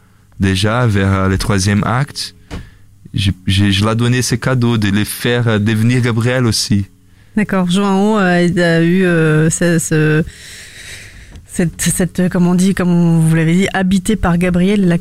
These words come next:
Speaker 2: vous l'avez senti ça au fur et à mesure du tournage, qu'il était, qu'il a été de plus en plus habité par Gabriel ?
Speaker 1: Bien sûr, il y a deux, trois fois où j'ai pleuré parce que j'avais l'impression de les voir.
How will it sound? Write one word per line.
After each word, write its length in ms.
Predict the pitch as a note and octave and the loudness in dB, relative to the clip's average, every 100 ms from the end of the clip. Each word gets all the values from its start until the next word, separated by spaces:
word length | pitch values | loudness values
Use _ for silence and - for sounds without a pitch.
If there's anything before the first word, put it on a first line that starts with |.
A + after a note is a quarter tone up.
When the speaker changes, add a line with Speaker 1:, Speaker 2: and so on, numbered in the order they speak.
| - | 0
Speaker 2:
vous 300 | F3 F#3 F3+ | 2 2 2
l'avez 180 | F#3 F#3+ | 2 0
senti 320 | F#3+ G3 - | 0 -2 -2
ça 140 | A3 | 0
au 40 | G3 | -2
fur 200 | - F#3+ | 0 0
et 40 | |
à 20 | F#3 | 2
mesure 260 | F3+ G#3 G3+ F#3+ | 2 0 0 0
du 80 | |
tournage, 500 | F3+ F3 F3+ G3 - - | 0 0 0 -2 -6 -10
qu'il 160 | - F3 | -2 0
était, 300 | E3 F3+ F3 | 0 0 0
qu'il 180 | - E3+ | 0 0
a 60 | |
été 180 | E3+ E3 | 0 -2
de 60 | E3+ | -2
plus 160 | F#3+ | 0
en 100 | F3+ E3+ | 0 0
plus 180 | - | -2
habité 320 | F3+ E3+ E3 F#3 | 0 0 0 -2
par 220 | F#3+ E3 | 0 0
Gabriel ? 440 | F3 E3 E3+ F3+ F3+ G2+ | 0 0 2 2 -2 -4
Speaker 1:
Bien 180 | G#2 | 0
sûr, 320 | A2 - G#2+ G#2 | 0 0 2 2
il 260 | F2+ F2 | 2 2
y 60 | F2+ | 2
a 80 | F2+ | 2
deux, 140 | F#2+ | 0
trois 180 | - G2+ | -2 -4
fois 340 | - A2 G#2+ | -2 -2 0
où 80 | G2+ | 2
j'ai 100 | F#2 F2+ | 2 0
pleuré 440 | - G2 G2 G2+ G2 - - - - - - - | 0 0 2 0 -4 -16 -20 -20 -20 -20 -20 -20
parce 100 | - | -20
que 80 | - - | -12 -2
j'avais 140 | F2 | 0
l'impression 500 | F2+ E2+ - - G2 | 0 0 -2 0 0
de 80 | F#2 | 2
les 80 | F#2 | 0
voir. 380 | F#2 F#2+ F2+ | 0 0 -2